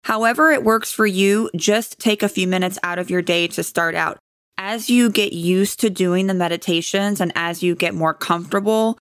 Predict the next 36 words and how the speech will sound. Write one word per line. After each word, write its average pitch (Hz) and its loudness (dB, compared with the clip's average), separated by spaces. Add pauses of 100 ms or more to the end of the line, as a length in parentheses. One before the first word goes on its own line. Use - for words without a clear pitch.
(200)
with 175 -2
grounding 185 2
your 170 2
thoughts 165 -2
and 175 0
even 196 2
saying, 180 0
"Okay, 175 -2
I'm 165 -4
having 190 -2
these 214 -2
thoughts, 185 -2
but - -4
I'm 165 -2
gonna 170 -2
put - -4
them 175 -2
aside 185 -4
for 220 0
now," 175 0 (380)
you 202 2
will 262 0
get 233 0
used 185 -2
to 196 2
doing 175 0
this 214 -2
and 175 -2
it 175 -2
will 175 0
get 170 -4
easier 170 0
and 165 -4
easier 160 -2
to 160 -6
meditate. 160 -4